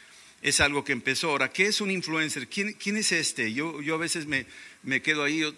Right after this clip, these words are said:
soy un poco ajeno a muchas cosas de la tecnología moderna, pero los, los influencers de hoy en día, eh, son personas que influyen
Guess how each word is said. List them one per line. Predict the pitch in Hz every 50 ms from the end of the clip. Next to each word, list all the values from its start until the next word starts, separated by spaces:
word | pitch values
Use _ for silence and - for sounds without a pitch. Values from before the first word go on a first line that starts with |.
| - -
soy | - - - 170 156 151 147
un | 139 139
poco | - 151 139 - 143
ajeno | 123 - - 151 147 143 139
a |
muchas | 135 147 143 - 156 147 -
cosas | - 147 139 131 147 117
de | 123 120
la | 113 113
tecnología | - 127 113 117 117 113 113 110 139 139 131
moderna, | 135 127 135 143 127 120 120 127 151 - - - - - - - - - - - - -
pero | 160 156 151 147
los, | 147 139 - - -
los | 147 156 127 -
influencers | 147 131 151 180 226 233 202 190 180 143
de | 147
hoy | 143 143 160 160
en | 156 147 143
día, | 139 147 143 127 123 131 139 - - - - - - - - - -
eh, | - 131 135 - 165
son | - - 175 180 175
personas | - - 185 165 - - 196 180 185 180 -
que | -
influyen | 170 165 151 - 165 196 220 233 233 180 147 135 123 120 117 131